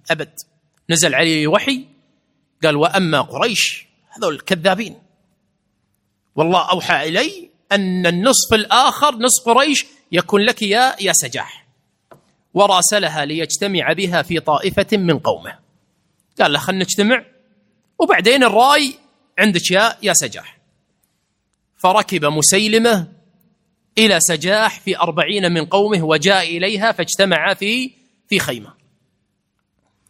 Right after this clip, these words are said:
فلما خلا بها وعرض عليها ما عرض من نصف الأرض، قبلت بذلك، لأن كلهم يبون الفلوس.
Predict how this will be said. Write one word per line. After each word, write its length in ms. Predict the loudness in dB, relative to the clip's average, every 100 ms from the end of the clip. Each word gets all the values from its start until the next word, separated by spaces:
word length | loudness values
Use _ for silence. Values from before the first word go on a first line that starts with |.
| _ _ _ _ _
فلما 380 | 0 2 2 2
خلا 300 | 2 2 2
بها 460 | 0 0 -2 -4 -10 _ _ _ _ _ _ _ _ _ _ _ _ _
وعرض 520 | 2 4 4 4 4
عليها 480 | 4 4 2 2 2
ما 160 | 2 2
عرض 440 | 2 2 2 0
من 160 | 0 0
نصف 260 | 0 0
الأرض، 600 | -2 0 -2 -4 -12 -18 _ _ _ _ _ _ _
قبلت 380 | -2 0 -4 -2
بذلك، 400 | -2 -2 -4 -12
لأن 120 | -10
كلهم 300 | -2 0 2
يبون 260 | 2 0 -2
الفلوس. 600 | -2 -2 0 -2 -6